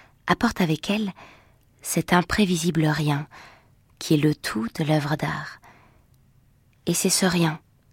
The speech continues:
qui prend du temps. Néant de matière, il se crée lui-même comme forme. La germination et la floraison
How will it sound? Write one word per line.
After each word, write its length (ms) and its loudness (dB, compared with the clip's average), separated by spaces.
qui 140 -2
prend 260 2
du 160 0
temps. 220 -8
Néant 400 10
de 120 4
matière, 580 2
il 100 0
se 120 0
crée 180 2
lui-même 480 6
comme 260 4
forme. 480 -2
La 120 4
germination 840 6
et 60 2
la 120 4
floraison 600 2